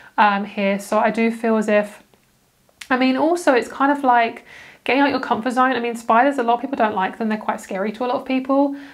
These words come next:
and they kind of pop up randomly. So what I'm feeling is it's like you're gonna be asked to step up into your power and not be scared of doing that. And the owl is, is like,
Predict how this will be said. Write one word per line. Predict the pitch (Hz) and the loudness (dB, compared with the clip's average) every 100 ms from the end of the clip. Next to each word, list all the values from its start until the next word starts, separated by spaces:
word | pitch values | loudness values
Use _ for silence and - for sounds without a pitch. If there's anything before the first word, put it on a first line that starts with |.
| - _ | -20 _
and | 220 220 226 226 | 2 4 2 0
they | |
kind | 233 269 269 | 0 0 0
of | |
pop | - 226 226 | 0 0 4
up | 233 240 | 2 0
randomly. | 226 214 214 240 262 285 | -2 -2 -2 -4 -2 -2
So | 285 - | -2 -2
what | 247 262 | 0 0
I'm | 233 | -2
feeling | 262 254 226 | 0 0 0
is | 214 | -2
it's | 214 | -2
like | 233 226 - | 0 0 -2
you're | 226 240 240 240 | 0 2 4 2
gonna | 240 240 | 2 0
be | 226 | 0
asked | 220 226 220 - | 2 2 2 -4
to | |
step | 208 - 220 - | -4 -2 0 0
up | 208 - | 0 0
into | 208 202 208 | -6 -6 -4
your | 190 | -4
power | - 190 202 240 294 - | -4 -2 4 4 2 -2
and | 226 | -4
not | 233 | -4
be | 220 220 | -4 -6
scared | - - 208 214 | -6 -6 -4 -4
of | 214 | -4
doing | 240 240 | -6 -4
that. | 254 269 269 - - - - - | -4 -4 -6 -14 -20 -20 -4 -2
And | 233 | 0
the | 240 240 | 0 2
owl | 247 285 302 | 4 4 2
is, | - 233 - - - - - | -2 -6 -8 -16 -16 -10 -4
is | 254 233 247 | -2 -2 2
like, | 240 | 2